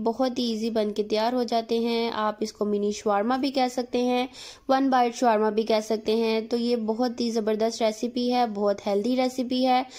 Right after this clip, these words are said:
आप इसको बनाकर अपनी पार्टीज में, अपनी इफ्तार पार्टीज में ज़रूर रखिएगा। और सबसे बड़ी बात ये है कि ना ही हमने इसको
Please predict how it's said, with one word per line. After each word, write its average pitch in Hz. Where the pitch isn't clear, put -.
आप 240
इसको 247
बनाकर 226
अपनी 220
पार्टीज 220
में, 226
अपनी 214
इफ्तार 208
पार्टीज 202
में 214
ज़रूर 220
रखिएगा। 247
और -
सबसे 220
बड़ी 220
बात 208
ये 226
है 226
कि 220
ना 208
ही 208
हमने 208
इसको 208